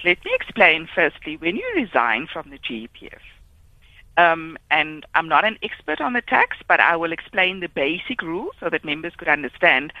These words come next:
how they are impli-, how, what implications there are in terms of the tax. So if you resign, then only the first twenty-five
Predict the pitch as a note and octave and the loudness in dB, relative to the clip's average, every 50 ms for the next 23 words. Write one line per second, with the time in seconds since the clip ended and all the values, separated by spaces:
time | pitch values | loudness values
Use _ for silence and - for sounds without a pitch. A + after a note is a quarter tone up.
0 | - - - - F3 E3+ E3 E3+ E3 D#3+ - - _ - - D#3+ - F3+ E3 - | -20 -16 -4 2 4 4 4 4 0 -4 -4 -8 _ -4 -4 -4 -4 -4 -16 -16
1 | - - - - - F#3 D#3+ D#3 D3 A2 D3 D#3 - F#3 E3+ - F3 - F3 E3 | -18 -20 -18 -12 -2 2 2 2 2 0 -4 -4 -6 -8 -14 -14 -8 -4 -4 -4
2 | E3 - - - - - D3+ C3 C#3 C#3+ - - D#3 D#3 D3+ - - - B2 - | -4 -4 -8 -10 -10 -8 -6 -6 -6 -6 -10 -14 -14 -14 -16 -20 -18 -20 -16 -8
3 | E3 - - _ - _ - _ _ - - - - - - - - _ _ - | -6 -8 -8 _ -20 _ -20 _ _ -20 -20 -20 -18 -20 -20 -20 -20 _ _ 2
4 | A#3 G#3+ G3+ A#3 B3+ - B4 A#4+ G4 A3+ D#3+ D#3 C#3 C3+ - B2 B2+ A#2 G#2+ _ | 4 4 4 4 0 0 2 2 2 2 2 -2 -2 -2 -2 -6 -10 -12 -16 _
5 | _ _ _ _ _ _ _ _ _ _ - - - - _ _ _ _ - G3 | _ _ _ _ _ _ _ _ _ _ -20 -20 -20 -20 _ _ _ _ 4 4
6 | F#3+ F#3+ G3 G3+ - _ - - G#3 A3 B3+ D#4 G#4 C5+ C#5+ - A#4 - - - | 4 4 2 -8 -12 _ 0 0 2 2 2 -2 -8 -6 2 2 0 0 0 0
7 | - C4 B3 C4 - - - - - B3+ A#3+ A#3 B3 - - - A#3 G#3+ G#3 D4 | 4 4 4 4 0 -6 -6 -4 0 0 0 -2 -2 -8 0 2 4 4 4 2
8 | - | 2